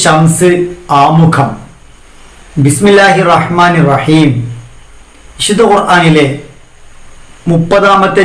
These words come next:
ജുസ്ഇലെ പതിനഞ്ച് ആയത്തുകളുള്ള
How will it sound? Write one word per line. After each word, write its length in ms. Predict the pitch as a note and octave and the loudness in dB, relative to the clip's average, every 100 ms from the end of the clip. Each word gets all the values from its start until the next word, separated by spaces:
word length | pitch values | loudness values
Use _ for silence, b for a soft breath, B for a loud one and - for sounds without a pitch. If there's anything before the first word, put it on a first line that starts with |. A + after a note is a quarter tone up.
| D#3+ | 2
ജുസ്ഇലെ 540 | D#3 - - E3 D3+ C3 - - - - - - - - - - - - | 2 0 -2 0 0 -2 -10 -20 -20 -20 -20 -20 -20 -20 -20 -20 -20 -6
പതിനഞ്ച് 580 | D3+ D3+ F3 F#3+ E3 G3 F#3+ - D#3 E3+ | -2 2 2 2 2 2 2 0 -2 0
ആയത്തുകളുള്ള 640 | F3 - F3 E3+ D#3 C#3+ | 0 2 2 4 4 2